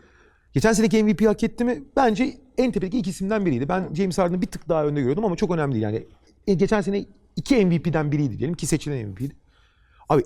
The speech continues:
en değerli oyuncu olup en çok gelişme kaydeden oyuncu olabiliyor, olabilmek ne demek? Yani bunu bir tasavvur ederseniz durumun vehametini, yani Stephen Curry'nin bu sezon boyunca yaptıklarını bir kere daha herhalde idrak etmek mümkün.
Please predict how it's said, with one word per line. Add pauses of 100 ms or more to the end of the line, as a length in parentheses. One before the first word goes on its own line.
en
değerli
oyuncu
olup (880)
en
çok
gelişme
kaydeden
oyuncu
olabiliyor, (220)
olabilmek
ne
demek?
Yani
bunu
bir
tasavvur
ederseniz (640)
durumun
vehametini,
yani
Stephen
Curry'nin
bu
sezon
boyunca
yaptıklarını (240)
bir
kere
daha
herhalde
idrak
etmek
mümkün.